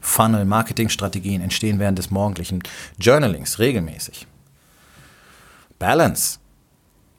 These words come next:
Natürlich willst du in deiner Partnerschaft, in deiner Ehe, in deiner Familie auch expandieren. Du willst ein immer besserer Ehemann sein. Du willst eine immer innigere Beziehung, eine immer tiefere Bindung zu deiner Frau haben. Mehr Intimität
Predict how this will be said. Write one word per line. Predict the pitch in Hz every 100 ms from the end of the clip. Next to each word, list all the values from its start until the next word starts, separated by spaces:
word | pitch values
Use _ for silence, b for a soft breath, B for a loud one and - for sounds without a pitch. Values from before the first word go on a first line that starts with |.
| _ _ -
Natürlich | 78 - 143 185 -
willst | 131 127
du | 110
in | 120
deiner | 104 98
Partnerschaft, | 90 - 98 110 - 101 -
in |
deiner | 98 98 98
Ehe, | 107 101
in | 101
deiner | 101 95
Familie | - 98 92 92
auch | 90
expandieren. | 110 - - 90 82
Du | 78 92
willst | 131
ein | 151 151
immer | 113 98
besserer | 98 101 107 95
Ehemann | 90 90 90 80 92
sein. | 92 85
Du | 90
willst | 110 135
eine | 127
immer | 117 117 113 -
innigere | 135 123 107 107 92
Beziehung, | 85 92 - 98 90 98
eine | 101
immer | - 117 110 98 B B B _
tiefere | - - 156 156 113 101
Bindung | 90 110 101 95 92
zu | -
deiner | 92 90 85
Frau | - 87
haben. | 80 80 92
Mehr | 113 117 120
Intimität | 107 98 - 98 92 - 90 82 -